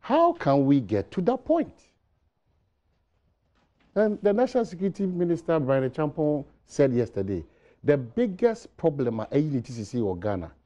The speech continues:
even matters of security, we are politicizing it. Matters of law, selective justice.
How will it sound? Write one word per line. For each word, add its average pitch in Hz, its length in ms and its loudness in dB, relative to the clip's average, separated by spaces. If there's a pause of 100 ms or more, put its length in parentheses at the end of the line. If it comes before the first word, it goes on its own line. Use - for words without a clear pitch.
(760)
even 311 600 4
matters 170 560 -8
of 98 160 -4
security, - 800 -12 (720)
we 110 120 0
are 101 60 -4
politicizing 87 680 -6
it. - 160 -20 (160)
Matters 117 480 -2
of 80 180 -4
law, 90 440 0 (580)
selective 131 720 0 (720)
justice. - 920 -6